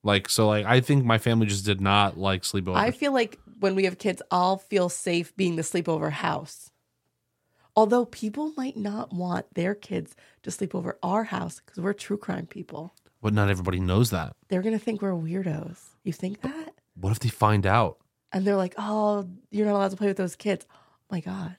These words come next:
Speaker 1: They talk about bad things, evil things.
Speaker 2: Yeah.
Speaker 1: Like, it could be.
Speaker 2: For real.
Speaker 1: What if they actually do think that?
Speaker 2: Oh, new fear unlocked.
Speaker 1: Oh, oh, oh well.
Speaker 2: Well,
Speaker 1: I guess
Speaker 2: sorry,
Speaker 1: our kids
Speaker 2: future
Speaker 1: are,
Speaker 2: kids.
Speaker 1: I guess our kids aren't gonna have friends.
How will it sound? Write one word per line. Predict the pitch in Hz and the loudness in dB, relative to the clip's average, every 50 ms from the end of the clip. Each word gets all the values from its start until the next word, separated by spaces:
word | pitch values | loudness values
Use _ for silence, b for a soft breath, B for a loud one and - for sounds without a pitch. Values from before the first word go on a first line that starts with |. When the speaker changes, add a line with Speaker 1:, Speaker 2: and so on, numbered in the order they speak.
| _ - | _ -8
Speaker 1:
They | 95 90 82 131 117 | -8 0 2 2 2
talk | - - 117 107 - | 2 0 -2 0 2
about | 117 117 113 110 - - _ _ _ _ _ _ _ _ _ | 4 4 4 4 2 -4 _ _ _ _ _ _ _ _ _
bad | - 120 120 120 113 107 | 2 4 4 4 2 4
things, | - - 127 120 107 98 90 - - | 6 6 6 8 6 4 2 -2 -2
evil | - 147 139 123 127 117 | 0 0 2 2 2 2
things. | - - 135 123 110 98 92 90 - - - - | 4 6 6 6 6 4 2 0 -2 -4 -4 -4
Speaker 2:
Yeah. | 254 220 196 196 196 185 180 | -4 -2 0 0 0 0 2
Speaker 1:
Like, | 104 101 95 - | 2 0 0 0
it | 92 98 - | -4 -4 -2
could | - 208 - | 0 0 2
be. | 113 92 92 107 | 2 0 0 0
Speaker 2:
For | 110 - 185 175 180 | 0 0 0 0 0
real. | 190 190 175 - | 0 -2 -2 -4
Speaker 1:
What | - 95 101 107 | 0 2 2 2
if | 110 - | 2 2
they | 110 98 98 98 | 0 0 2 0
actually | 98 95 - 104 101 | 0 0 -2 -2 -2
do | 95 101 113 | 0 -2 -2
think | 117 - 92 92 - | -2 -2 -4 -4 -6
that? | - - 92 - - _ _ _ _ _ _ _ _ _ _ _ - | -6 -6 -6 -8 -10 _ _ _ _ _ _ _ _ _ _ _ -8
Speaker 2:
Oh, | 196 180 - - _ - | -8 -8 -8 -12 _ -12
new | - 196 180 | -10 -8 -8
fear | 170 - 208 | -4 -2 0
unlocked. | 185 180 185 190 208 220 202 190 - - | 0 0 0 -2 -2 -4 -4 -6 -4 0
Speaker 1:
Oh, | 127 160 190 - - | 2 2 2 2 0
oh, | 104 127 160 151 - - | 0 0 0 -2 -4 -4
oh | 101 117 | -2 0
well. | 110 110 123 131 120 113 | 4 4 6 6 6 4
Speaker 2:
Well, | 110 180 185 226 214 | 4 4 2 2 4
Speaker 1:
I | 107 | 6
guess | 101 190 196 | 6 8 8
Speaker 2:
sorry, | 214 123 | 8 6
Speaker 1:
our | 120 | 6
kids | - 220 139 131 | 6 6 6 6
Speaker 2:
future | 131 | 6
Speaker 1:
are, | 117 - 196 202 208 | 4 4 4 2 2
Speaker 2:
kids. | 202 - - - | 0 -4 0 2
Speaker 1:
I | 110 | 4
guess | 117 131 147 - | 6 6 6 6
our | 131 | 6
kids | 117 143 131 | 6 8 8
aren't | 135 131 131 127 | 10 8 8 6
gonna | 127 120 | 6 6
have | 117 110 - | 6 4 4
friends. | - 131 131 123 117 - | 4 4 6 6 4 2